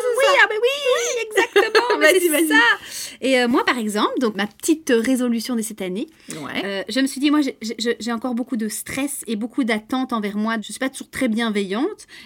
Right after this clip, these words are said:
Speaker 2: Et donc, j'ai, j'ai pris des petits mots, plus d'amour envers moi. J'ai dit,
Speaker 1: Ouh, j'aime
Speaker 2: voilà,
Speaker 1: bien ça.
Speaker 2: pour réduire aussi mon stress. Et en fait, je me suis dit au début, oui, je vais faire ma méditation, je vais faire les cinq minutes comme tu fais de machin et tout.
Speaker 1: Ouais.
Speaker 2: Mais en fait, ça me semble trop compliqué pour moi.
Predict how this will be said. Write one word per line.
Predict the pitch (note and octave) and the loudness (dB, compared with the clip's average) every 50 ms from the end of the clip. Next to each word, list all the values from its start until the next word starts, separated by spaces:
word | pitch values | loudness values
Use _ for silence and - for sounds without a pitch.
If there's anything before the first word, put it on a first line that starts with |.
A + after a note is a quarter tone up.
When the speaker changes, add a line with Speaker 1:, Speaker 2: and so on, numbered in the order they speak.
| - - | -10 -6
Speaker 2:
Et | G#3 G#3+ | -2 0
donc, | C#4 D4+ D4+ | 0 0 0
j'ai, | C4+ B3 | -2 -4
j'ai | G#3 B3 B3 A#3+ | -4 -4 -6 -6
pris | - - - - E4 F4+ F4+ - - | -8 -8 -2 2 4 4 4 2 -2
des | G#3 G#3+ C#4+ D4+ | -4 -4 -4 -4
petits | - - - - C4 A#3 | -4 -8 -2 2 4 4
mots, | A3 G3 G3 - - - - - - - | 4 4 2 -2 -4 -14 -20 -20 -18 -8
plus | - - D#4+ C4 | 0 2 2 4
d'amour | C#4+ C#4 C4 C4 C4+ B3 A#3 | 6 6 6 6 6 4 0
envers | A#3 G#3+ A3 G#3+ G#3 G#3+ | -2 -2 -2 -2 -2 -2
moi. | G#3+ G#3 F#3 - - _ _ _ _ F#4+ | -6 -6 -6 -10 -14 _ _ _ _ -14
J'ai | F4+ D#4+ | -14 -10
dit, | D#4+ - | -2 2
Speaker 1:
Ouh, | F4 G4+ A#4+ C5+ C#5 C5 B4 | 2 4 4 4 2 4 4
j'aime | F#4+ C#4 C4 A#3+ | 4 2 2 2
Speaker 2:
voilà, | G#3+ G#3+ G3+ G3+ | 4 4 4 2
Speaker 1:
bien | |
ça. | A3+ - - G#3 - C#4 - - - _ | 0 -4 -6 -8 -8 -10 -12 -16 -16 _
Speaker 2:
pour | - C4 - | -6 -2 2
réduire | D4 D4 B3 C4 D4 C4+ | 4 4 4 4 4 2
aussi | C#4 C#4 - B3+ | 2 0 0 -2
mon | A#3 A#3 A3 | -2 -2 -4
stress. | A3 - - C#4 D#4+ G4 - - - - | -6 -6 -2 -2 -2 -2 -2 -4 -4 -2
Et | B3+ | -2
en | A#3 A3+ | -2 0
fait, | - F4 C#4+ | -2 0 2
je | D4 | 4
me | C4 B3+ | 2 2
suis | A#3+ - - C4 | 2 0 -2 2
dit | B3 D4+ | 2 4
au | C#4+ B3 | 4 2
début, | A3+ A3 B3+ | 2 2 2
oui, | B3+ B3+ C#4 C4+ | 4 4 4 4
je | A3+ G#3+ | 2 0
vais | A3+ A3 | -6 -6
faire | A#3 A3+ | -4 -4
ma | A3 G#3+ | -2 -2
méditation, | G#3 G#3 G3+ F#3+ - - G#3+ G3 F#3+ - - - A3 G#3+ G#3+ G#3 G#3 G#3 | -2 -2 -2 -4 -8 -10 -10 -8 -8 -8 -8 -6 -4 -4 -4 -4 -4 -4
je | G#3 | -6
vais | G#3+ | -6
faire | G#3 - A3 G#3 | -6 -6 -6 -6
les | G3+ G3+ | -6 -6
cinq | - - A3 G#3+ - | -6 -6 -8 -6 -4
minutes | A3 G#3 G3+ G#3 G#3 G#3+ G#3+ - | -2 -2 0 0 0 -2 -2 -4
comme | - A3 G#3+ | -4 -4 -4
tu | - - - | -6 -8 -8
fais | - A3+ G#3 G3 | -4 -4 -2 0
de | G3 G3 F#3+ F#3 F#3 | 0 0 0 0 -2
machin | G3 F#3+ G3 - - G#3 | -2 -6 -6 -6 -8 -6
et | G#3 | -4
tout. | C#4 C#4 | -4 -4
Speaker 1:
Ouais. | D4+ D4+ - - - - - - | -4 -4 -10 -14 -20 -16 -6 -2
Speaker 2:
Mais | A3 A3+ | 0 0
en | A3 | 0
fait, | G#3+ E4 E4 - | 2 0 0 0
ça | - C4 | 0 0
me | A#3+ A3+ | 2 2
semble | G#3+ - C4 A#3 | 0 0 -2 -2
trop | - - C4 | -2 -4 -4
compliqué | - A3+ G3+ - G3+ - - E3 | -4 -4 -6 -6 -8 -8 -8 -8
pour | - D#3+ | -6 -6
moi. | D#3 D3 - | -8 -8 -8